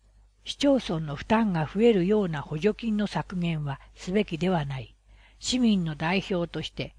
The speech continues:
強く要望する。住宅リフォーム助成制度の創設を。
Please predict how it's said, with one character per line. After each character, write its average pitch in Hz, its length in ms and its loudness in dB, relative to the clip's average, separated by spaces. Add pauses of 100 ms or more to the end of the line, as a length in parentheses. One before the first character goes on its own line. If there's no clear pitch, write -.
強 226 240 2
く 240 220 -4
要 160 240 -4
望 135 220 -8
す - 180 -14
る。 123 120 -14 (2250)
住 214 260 4
宅 208 340 0
リ 180 140 0
フ 214 140 2
ォ 214 120 6
ー - 20 -2
ム 160 140 -4
助 143 180 -8
成 220 280 4
制 202 300 2
度 185 120 -2
の 196 140 0
創 143 220 -4
設 - 380 -8
を。 127 160 -12